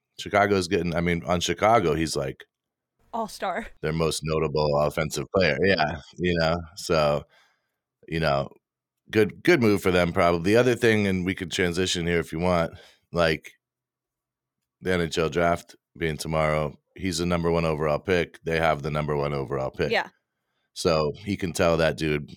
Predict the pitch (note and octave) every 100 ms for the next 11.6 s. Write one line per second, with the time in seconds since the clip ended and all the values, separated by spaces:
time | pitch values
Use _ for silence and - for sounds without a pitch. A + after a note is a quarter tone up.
0 | - _ _ - D2 C#2+ C2+ - _ -
1 | _ _ - D2 C#2+ C#2+ C2+ - _ _
2 | _ - F#2 E2 E2+ F#2+ E2+ E2+ E2 E2
3 | E2+ D#2+ E2 E2 - F2+ E2+ E2+ F2 F2
4 | F2+ E2+ - F2+ E2+ E2+ - F2 E2+ E2
5 | E2 - E2+ E2 - E2 - - F2 E2+
6 | E2 D#2+ - E2+ D2+ D#2+ D#2+ D2 D#2 D#2
7 | D2+ D#2 D#2 D#2 D2 D2+ D2+ D2+ C4+ B3+
8 | A#3 A#3+ C#4+ B3 A#3 - A#3+ A#3+ - A3
9 | G#3 G#3+ G#3+ G#3+ G#3 A3 G#3+ G#3+ G3+ G3+
10 | G#3+ G3+ G#3+ A3 A3 G#3 - G#3 A3 F#3
11 | G#3 G3 G3+ G3+ -